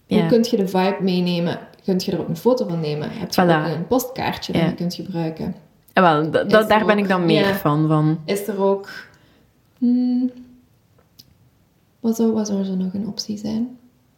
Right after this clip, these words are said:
Speaker 2: Ja, je kunt ook eventueel daar een ritueeltje doen en de vibe ergens in vangen. In een
Speaker 1: Hmm.
Speaker 2: object dat je zelf al hebt. Als je nu een kristal mee hebt, kun je ook de vibe van de plek in je kristal vangen, bijvoorbeeld. Zonder dat je iets moet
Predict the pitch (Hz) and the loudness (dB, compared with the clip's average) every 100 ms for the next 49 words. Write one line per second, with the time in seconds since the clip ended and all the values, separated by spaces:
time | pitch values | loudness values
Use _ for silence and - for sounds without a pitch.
0 | _ _ _ _ _ _ _ _ _ _ | _ _ _ _ _ _ _ _ _ _
1 | _ _ _ _ _ - 202 277 233 190 | _ _ _ _ _ -2 2 2 2 0
2 | 185 185 185 185 190 175 170 165 180 185 | 0 0 0 0 0 0 0 0 0 0
3 | 180 180 - 170 226 247 190 160 160 165 | 0 -2 -2 0 0 -2 -4 -2 -2 -4
4 | - - 147 160 156 170 - - - _ | -8 -6 -4 -4 -4 -4 -6 -10 -18 _
5 | _ _ _ - 180 175 175 165 240 247 | _ _ _ -6 -2 -2 0 0 0 -2
6 | - - 170 170 165 - 165 165 170 170 | -8 -6 -4 -2 -4 -6 -4 -2 -2 -6
7 | - _ 190 175 156 147 - - - 190 | -14 _ -8 -4 -2 -4 -6 -8 -6 -2
8 | 185 180 160 170 170 165 - 175 165 156 | 0 2 0 0 -2 -4 -2 -2 0 0
9 | 165 - 180 - - - 190 180 180 185 | -2 -4 -6 -8 -12 -10 -6 -4 -6 -10
10 | - 175 180 202 208 214 214 - - 185 | -8 -4 -2 -2 -2 -6 -8 -10 -4 -4
11 | - 180 175 165 170 165 170 - 170 165 | -2 -2 -2 -2 -2 -2 -2 -2 -2 -2
12 | 175 165 - 180 185 175 - 165 - 170 | -2 -6 -4 0 0 0 -6 -8 -4 -4
13 | 170 160 175 156 190 - 165 165 165 - | -2 -2 -2 -2 -6 -8 -6 -6 -6 -8
14 | - - - 170 180 170 175 - - 170 | -12 -12 -6 -6 -6 -6 -8 -10 -6 -4
15 | - - | -4 -8